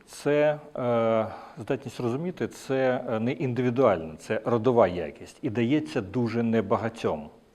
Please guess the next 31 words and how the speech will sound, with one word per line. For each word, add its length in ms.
Е, 400
вона 220
сильно 400
залежить 540
від 220
належної 560
школи, 800
виховання, 880
але 180
головним 420
чином 320
це 140
вроджена 680
якість. 600
І 40
якщо 340
ви 400
цього 460
не 100
розумієте, 600
значить 500
здатність 600
розуміти 440
не 120
була 300
вам 180
покладена 580
в 80
дитинстві 500
під 380
різдвяну 760